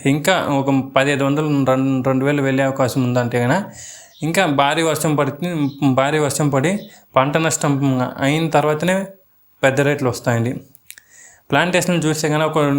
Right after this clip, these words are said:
టూ మంత్స్, త్రీ మంత్స్ బ్యాక్ చూస్తే కనుక భారీ, అతి భారీ ప్లాంటేషన్లు చేసినారు అన్ని చోట్ల. ఇవన్నీ మనం పరిశీలించి చూస్తే కనుక ప్రజెంట్ ఇప్పుడు ఈ మే నెల,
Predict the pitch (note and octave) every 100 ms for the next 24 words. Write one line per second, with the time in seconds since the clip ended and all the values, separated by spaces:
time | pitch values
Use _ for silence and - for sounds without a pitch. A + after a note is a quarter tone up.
0 | C#3 C3+ C#3+ D3+ D3 D3 - D3 C#3+ D3
1 | C3 C3 B2+ C#3 - C3 C3 D3 B2 B2+
2 | C#3+ D#3 C#3 B2 C3+ C#3 D3 C3 C3 B2+
3 | B2 C3+ A#2+ A#2 B2+ A#2+ B2 B2+ B2 C3+
4 | B2 A#2+ - - - - - _ _ _
5 | _ _ _ _ _ _ _ _ _ _
6 | _ - _ _ C#3 C3+ D3 E3+ F#3 E3
7 | D3 D3 C#3 E3 D#3+ D3+ - D3 C3+ C#3
8 | B2 A#2+ A#2+ D3+ - - - C#3 C#3 C3
9 | C3+ D3+ C3+ B2+ C#3 D3 - - - -
10 | _ - B2+ C3 B2+ C3+ C3+ B2+ B2+ C3+